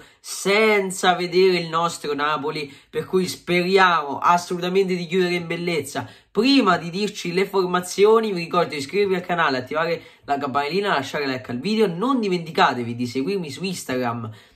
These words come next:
per trovare tutti i contenuti sportivi e dalla settimana prossima inizieranno anche le live sul mio canale YouTube con tanti,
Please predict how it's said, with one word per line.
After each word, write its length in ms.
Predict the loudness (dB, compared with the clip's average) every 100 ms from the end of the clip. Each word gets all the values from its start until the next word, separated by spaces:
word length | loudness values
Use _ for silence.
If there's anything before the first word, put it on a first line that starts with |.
| _
per 160 | -8 -4
trovare 400 | 2 2 2 -4
tutti 240 | -10 -8
i 40 | -6
contenuti 420 | -6 -6 -6 -8
sportivi 840 | -8 -10 -10 -4 2 4 4 0
e 140 | -8 -4
dalla 280 | 0 0
settimana 580 | -2 -4 -4 -2 0 0
prossima 440 | -2 -4 -4 -6 -6
inizieranno 520 | -6 -4 -4 -4 -4
anche 360 | -8 -6 -8 -8 0
le 160 | 4
live 480 | 6 6 2 -2 -8
sul 160 | -4 0
mio 160 | 2
canale 300 | 2 2 0
YouTube 380 | -2 -2 0 0
con 220 | 0 -2
tanti, 560 | 2 4 4 0 -4